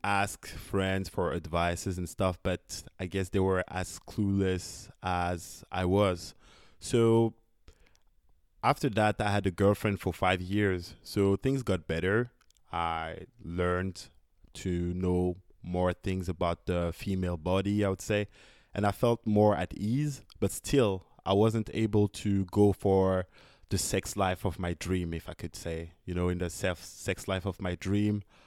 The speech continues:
I would be, like, I don't know, dirty talking to girls. I'd be, uh, spanking them sometimes, uh, pulling their hair, biting their neck, uh, stuff like this. And I would say I wasn't confident enough to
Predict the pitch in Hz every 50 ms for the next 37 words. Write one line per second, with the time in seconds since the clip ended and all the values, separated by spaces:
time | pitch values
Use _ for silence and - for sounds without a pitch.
0 | - - _ _ _ - - 92 90 87 82 95 92 90 90 85 85 85 82 -
1 | - 87 87 82 85 90 87 87 - - 98 98 98 98 95 - - - 98 98
2 | - - 113 107 - - - 98 87 107 98 98 101 101 101 101 101 95 - -
3 | - - - - _ _ _ - 85 85 82 87 95 92 92 92 92 92 90 87
4 | 85 85 82 - - - - - - 101 107 107 - - 113 107 98 92 101 98
5 | 98 98 98 98 - - 92 92 - - 95 95 95 98 98 98 98 98 92 -
6 | - - - _ _ _ _ _ _ _ _ - 90 85 80 - - 110 101 101
7 | 101 95 85 82 78 76 76 92 98 98 101 98 98 98 98 95 90 87 95 98
8 | 95 92 101 98 87 90 85 82 82 87 92 101 104 107 104 101 - - - -
9 | - - _ _ - _ _ - _ _ _ _ - 85 85 82 82 - - 107
10 | 92 - 92 90 82 - 107 117 139 135 - - - - 104 101 101 98 98 101
11 | 101 - - _ _ _ _ _ _ _ _ _ - 104 101 - - 120 113 110
12 | 110 101 113 107 - - 110 113 110 - 113 107 110 107 104 - - - 101 101
13 | 98 101 98 95 - - - - - - 98 92 92 90 90 87 87 82